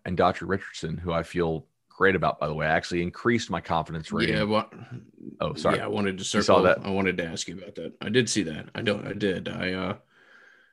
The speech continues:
Speaker 2: I don't necessarily hover over crystal balls, but I, I did see that yours moved, what, from a, was it a four to an eight or a five
Speaker 1: Yeah,
Speaker 2: to eight?
Speaker 1: four, eight, or five to an eight. I, I just, I, I feel, uh, I feel better about my, my crystal ball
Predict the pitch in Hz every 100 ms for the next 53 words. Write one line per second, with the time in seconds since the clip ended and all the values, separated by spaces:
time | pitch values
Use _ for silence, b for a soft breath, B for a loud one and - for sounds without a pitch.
0 | b _ _ - - 117 117 107 107 120
1 | 107 101 123 123 117 113 95 110 104 -
2 | 120 123 104 113 120 120 - 110 104 98
3 | 92 107 117 104 - 113 95 76 101 95
4 | - 107 98 - 104 - 110 98 95 -
5 | - 101 101 98 - - 135 160 160 156
6 | 160 160 110 113 113 98 101 95 143 131
7 | 127 120 107 85 92 87 87 80 78 85
8 | 80 82 82 - 90 - 85 - 104 98
9 | 95 92 90 - _ _ _ _ - 101
10 | 113 85 104 101 82 - - _ _ 85
11 | 87 85 80 80 78 - 82 76 - -
12 | - 90 87 78 78 78 78